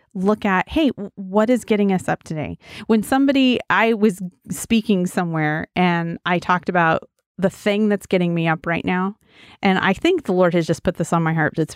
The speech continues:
kind of been this way for the last year, but I just feel like the Lord just continues to affirm and solidify this message. But it's Ephesians five.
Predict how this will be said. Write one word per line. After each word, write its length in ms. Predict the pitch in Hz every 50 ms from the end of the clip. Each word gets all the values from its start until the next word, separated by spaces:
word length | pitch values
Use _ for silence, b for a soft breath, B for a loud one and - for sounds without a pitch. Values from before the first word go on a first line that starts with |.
| - -
kind 200 | - - 220 214
of 60 | 196
been 100 | 160 156
this 160 | 160 156 -
way 80 | - 160
for 120 | 156 -
the 60 | 160 151
last 300 | 147 143 147 - - -
year, 160 | 160 143 139
but 160 | - 143 - -
I 100 | 175 170
just 220 | 165 190 - -
feel 100 | - 190
like 140 | 175 165 160
the 100 | - 165
Lord 180 | 160 160 156 160
just 180 | 165 - -
continues 920 | - - 165 - - - - - - 185 185 180 175 170 160 147 139 143 -
to 380 | - - 175 156 147 143 143 143 B B B B B B
affirm 500 | - 160 - - 175 170 160 - - -
and 120 | - 156
solidify 520 | - - 170 160 151 151 160 - 151 151 147
this 200 | - 165 - -
message. 420 | 160 170 - - - - - -
But 140 | - 180 185
it's 180 | - 190 - -
Ephesians 500 | 175 - - 247 285 - 202 180 - -
five. 500 | - 143 170 170 - - - - -